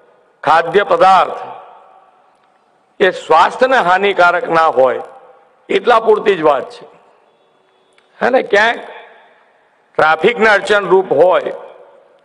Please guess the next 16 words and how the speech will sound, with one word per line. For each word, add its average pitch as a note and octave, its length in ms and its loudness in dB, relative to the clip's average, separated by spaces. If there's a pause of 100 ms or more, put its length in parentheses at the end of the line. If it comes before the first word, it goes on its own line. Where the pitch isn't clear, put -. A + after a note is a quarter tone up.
(140)
એવી D#3+ 260 -2
ક્યાંક F#3+ 240 -2
લારી E3 360 0
હટાવવાની E3+ 500 0
થતી F#3+ 300 -2
હોય D#3+ 180 -2
તો A3 80 0
એ G#3 240 0 (1300)
પાલિકા, F3 600 0
મહાનગરપાલિકા E3+ 1000 0
હટાવે, C3+ 540 -4 (800)
પણ D#3 140 0 (100)
એના E3+ 180 0
માટે F3+ 340 0
થઈ F3 320 0 (1300)
અને D#3 200 -2